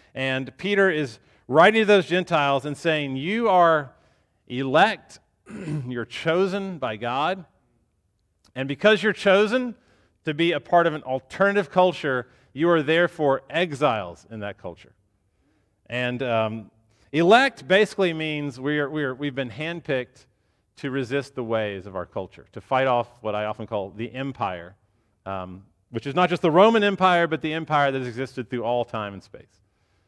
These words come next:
The human, you know, conspiracy against God to be our own lords and our own saviors. And so the elect, if you're, if you're chosen,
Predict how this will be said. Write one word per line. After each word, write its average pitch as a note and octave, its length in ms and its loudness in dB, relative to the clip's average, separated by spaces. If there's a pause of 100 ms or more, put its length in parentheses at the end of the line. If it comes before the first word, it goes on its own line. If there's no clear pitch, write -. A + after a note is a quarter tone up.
(180)
The G#2+ 80 -10
human, D#3+ 600 -6 (640)
you A#2+ 120 -8
know, A2+ 100 -6
conspiracy F#3 840 0
against D3 360 -4
God G2+ 320 -2 (420)
to B2+ 340 -4 (460)
be D#3 240 0
our C#3 220 4
own C#3+ 240 0
lords B2+ 460 0
and A#2 160 -12
our A2+ 120 -4
own B2+ 180 -4
saviors. A2 600 -6 (300)
And D3 120 -2
so F3+ 400 4
the F3 200 0
elect, E3+ 640 0
if C#3+ 180 -10
you're, F#3 300 -2
if C#3 120 -14
you're E3+ 120 -2
chosen, D3+ 800 -4